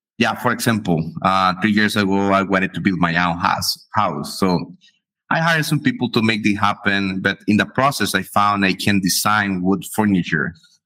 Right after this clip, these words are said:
So I just started to design in small things. I guess feeling that sense of ac-, accomplishment is what I believe motivates me. So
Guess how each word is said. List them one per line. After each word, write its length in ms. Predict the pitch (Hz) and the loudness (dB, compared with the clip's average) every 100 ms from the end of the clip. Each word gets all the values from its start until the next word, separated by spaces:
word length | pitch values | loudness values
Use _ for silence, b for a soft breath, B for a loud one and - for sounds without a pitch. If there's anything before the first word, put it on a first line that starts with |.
| _ _ _ | _ _ _
So 180 | - 135 | -6 -2
I 120 | 120 | 0
just 220 | 123 147 143 | -2 0 0
started 360 | - 139 127 | 2 2 2
to 180 | 127 117 107 | 0 0 0
design 360 | 101 120 113 | 0 2 2
in 100 | 104 | 0
small 260 | 101 104 101 | 0 0 0
things. 580 | 101 98 98 98 98 - b b b - | 0 0 2 2 0 -4 b b b -6
I 100 | 117 | -2
guess 260 | 135 143 - | 0 0 -4
feeling 1000 | - - 202 180 120 101 98 104 107 - - | -6 -2 0 2 2 2 0 -2 -6 -12 -2
that 280 | 120 127 - | 0 0 -2
sense 360 | - 120 117 | -2 -2 0
of 80 | 120 | 2
ac-, 140 | 92 - - | 2 0 -4
accomplishment 840 | 101 135 135 113 107 101 98 104 - _ _ _ - | -2 -2 0 0 2 2 2 0 -8 _ _ _ -4
is 140 | 104 | 0
what 140 | 110 113 | 2 2
I 120 | 110 | 0
believe 340 | 101 101 104 | 0 0 0
motivates 540 | 101 90 95 85 87 87 | 0 0 0 2 0 0
me. 280 | 87 87 | 0 2
So 360 | 85 - 90 90 | 0 0 2 0